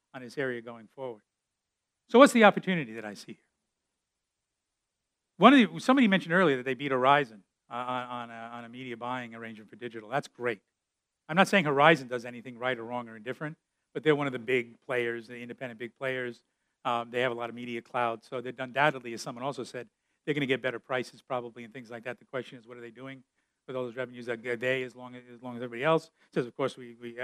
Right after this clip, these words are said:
all our benefits go back to the advertiser," et cetera. You know, well, that, that, that, you know, may be true, may not be true. I'm not gonna judge on that.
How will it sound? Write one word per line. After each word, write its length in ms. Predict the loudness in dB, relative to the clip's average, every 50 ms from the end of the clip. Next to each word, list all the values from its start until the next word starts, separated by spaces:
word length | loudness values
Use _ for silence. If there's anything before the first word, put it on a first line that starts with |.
| -6 -2 0
all 160 | 0 2 2
our 100 | 2 0
benefits 360 | -2 -4 -6 -6 -8 -10 -10
go 120 | -8 -6 -4
back 240 | -2 -2 -2 -2
to 60 | -4 -4
the 100 | 0 2
advertiser," 480 | 2 2 2 0 0 -2 -2 -2 -6
et 100 | -10 -6
cetera. 360 | -2 0 2 2 0 0 -4 -8 _ _ _ _ _ _ -8
You 60 | -2
know, 200 | -2 0 0 -2
well, 200 | -4 -6 -10 -14 -16
that, 160 | -18 -16 -14
that, 140 | -14 -14 -14 _ _ -14
that, 120 | -14 -14 _ _
you 100 | -16 -14
know, 80 | -14 -14
may 200 | -10 -8 -8 -8
be 120 | -8 -10
true, 180 | -12 -12 -12 -10
may 120 | -8 -6
not 180 | -4 -4 -4 -4
be 100 | -6 -12
true. 220 | -10 -10 -8 -8
I'm 100 | -10 -10 -10
not 160 | -10 -10 -12 _ _ _ _ _ _ _ -10
gonna 140 | -8 -6 -4
judge 260 | 0 0 0 0 0
on 140 | -4 -6 -2
that. 240 | 0 2 2 0